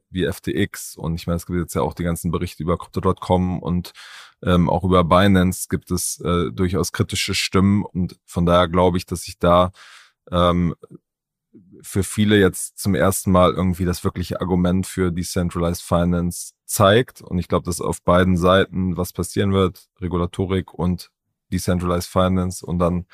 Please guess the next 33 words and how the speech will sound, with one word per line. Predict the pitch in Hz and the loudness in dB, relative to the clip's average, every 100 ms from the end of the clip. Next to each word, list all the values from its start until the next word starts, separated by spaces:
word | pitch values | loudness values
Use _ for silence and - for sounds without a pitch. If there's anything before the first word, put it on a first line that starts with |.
| - - - - _ _ | -20 -20 -20 -20 _ _
wird | 98 | 0
man | 92 98 98 80 - | 4 4 4 0 -8
sehen, | 90 87 98 107 | -2 4 6 4
ob | 104 - 82 117 - _ _ _ | 4 2 0 -6 -12 _ _ _
DeFi | - 95 101 - | -4 0 2 4
es | 95 92 | 4 4
quasi | 95 90 90 | 0 0 0
schafft, | - 92 - | 0 0 0
auch | 87 | -4
den | - 90 | 0 2
Massenmarkt, | 90 - 92 85 80 85 - - 78 | 2 0 -2 2 2 0 -4 -14 -4
ähm, | 82 85 - - | -2 -2 -6 -12
ähm, | 55 80 82 76 - - - - | -10 -6 -6 -8 -12 -18 -18 -10
quasi | - 85 | -4 -4
zu | 78 85 | -4 -4
erreichen, | 87 85 85 - 82 | -2 -2 -2 -4 -8
dass | 80 | -8
die | 85 | -6
Leute, | 85 82 - 85 80 _ | -2 -2 0 -2 -4 _
dass | 90 - | -12 -10
es | 82 | -10
so | - 90 87 82 _ _ | -4 -2 -2 -4 _ _
einfach | 85 101 98 104 - | 2 4 4 2 2
auch | - - | 0 0
wird. | 92 101 - | 0 0 0
Das | 87 | -8
ist | - - | -6 -2
ja | 87 | 0
der | 85 - | 2 0
Ansatz | 92 92 - | 2 0 0
von, | - 92 | -2 -2
von | 85 92 | -2 -6
einigen, | - 85 90 90 90 90 | -4 0 2 2 0 -4